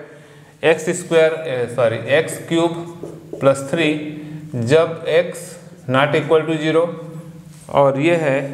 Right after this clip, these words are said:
वन, इसका value वन जब x equal to zero और हमको check करना है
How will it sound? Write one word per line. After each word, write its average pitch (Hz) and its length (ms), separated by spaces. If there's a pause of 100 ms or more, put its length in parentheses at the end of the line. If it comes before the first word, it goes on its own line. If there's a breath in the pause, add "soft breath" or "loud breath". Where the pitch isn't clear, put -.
(440)
वन, 156 1040
इसका 131 220
value 139 320
वन 147 220 (580 loud breath)
जब 139 240
x 160 200
equal 143 280
to 131 140
zero 147 260 (520 loud breath)
और 131 120
हमको 139 280
check 165 320
करना 131 280
है 135 180